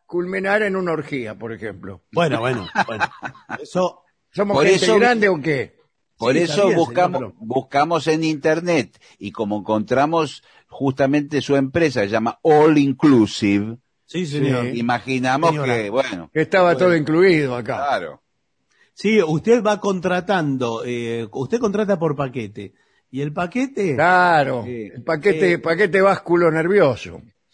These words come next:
Speaker 2: él le incluye, le incluye todo, pero yo ya antes le digo qué es lo que le incluye el paquete, ¿entiende? Porque estamos teniendo muchísimas reservas.
Speaker 3: Ah, ¿sí?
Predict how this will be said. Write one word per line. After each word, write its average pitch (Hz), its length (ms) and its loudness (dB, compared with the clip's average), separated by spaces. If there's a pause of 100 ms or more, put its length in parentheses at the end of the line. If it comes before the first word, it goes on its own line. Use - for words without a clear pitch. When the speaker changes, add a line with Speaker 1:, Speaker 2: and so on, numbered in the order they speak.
(160)
Speaker 2:
él 175 260 -6
le 175 80 -4
incluye, 175 840 0
le 151 100 -2
incluye 175 520 0
todo, 151 360 2
pero 110 160 -8
yo 117 200 -8
ya 196 300 -10
antes 190 320 -8
le 156 120 -10
digo 165 500 -4 (340)
qué 160 220 -8
es 160 80 -4
lo 123 160 -8
que 120 80 -16
le 117 80 -14
incluye 110 300 -16
el 107 80 -18
paquete, 104 360 -16
¿entiende? 131 340 -12
Porque 131 420 -12 (280)
estamos 185 380 -6
teniendo 190 300 -8
muchísimas 180 640 -6
reservas. 110 640 -14 (520)
Speaker 3:
Ah, 233 120 -4
¿sí? 311 400 -4